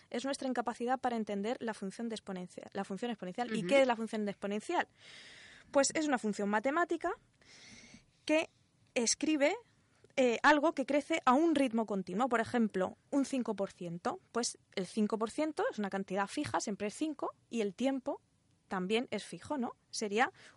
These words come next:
Speaker 1: un año. Entonces, claro, o sea, tú partes de cien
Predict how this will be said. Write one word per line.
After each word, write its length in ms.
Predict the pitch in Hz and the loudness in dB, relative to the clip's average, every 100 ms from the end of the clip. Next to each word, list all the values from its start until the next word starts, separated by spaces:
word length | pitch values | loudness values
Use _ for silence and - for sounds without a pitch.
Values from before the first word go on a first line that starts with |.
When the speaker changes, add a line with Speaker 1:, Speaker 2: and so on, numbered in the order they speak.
| _ | _
Speaker 1:
un 200 | 269 220 | 0 2
año. 280 | 175 170 294 - _ _ _ _ - _ - _ _ | 0 -2 -4 -6 _ _ _ _ -20 _ -20 _ _
Entonces, 600 | 269 269 302 370 392 - - - - _ _ _ - _ _ _ _ _ _ - | -2 0 2 2 -2 -4 -14 -20 -20 _ _ _ -20 _ _ _ _ _ _ -10
claro, 280 | - 254 196 | 2 2 2
o 40 | |
sea, 160 | 294 233 | -2 -4
tú 160 | - 226 | -4 0
partes 340 | 208 196 247 | 2 2 2
de 100 | 254 | 0
cien 220 | 269 349 | 0 0